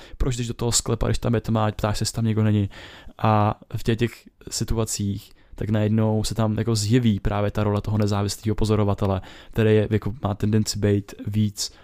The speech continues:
objektivní a líp třeba vyřešit tu situaci. Takže tahle se jako kultivovat, aby jsme se zbavili třeba těch radikálních emocí v ten daný moment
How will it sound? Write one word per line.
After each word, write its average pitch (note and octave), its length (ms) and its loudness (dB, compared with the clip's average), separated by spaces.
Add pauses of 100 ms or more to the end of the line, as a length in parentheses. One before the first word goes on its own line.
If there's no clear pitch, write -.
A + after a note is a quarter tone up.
(220)
objektivní G#2+ 800 0 (240)
a G#2 160 2 (180)
líp G#2+ 200 0
třeba G#2+ 240 0
vyřešit A2+ 320 0
tu G2+ 80 -2
situaci. G2+ 540 -4 (360)
Takže G2+ 580 -2 (480)
tahle G#2+ 300 2
se A2 120 0
jako G#2 140 -2
kultivovat, G#2 640 0
aby G2+ 160 -4
jsme - 160 -6
se G2 140 -6
zbavili G2 420 -2
třeba F#2+ 240 -4
těch - 320 -8
radikálních G2+ 640 -2
emocí G2 340 -4
v - 40 -10
ten G2 140 -4
daný F#2+ 180 -4
moment F#2+ 400 -4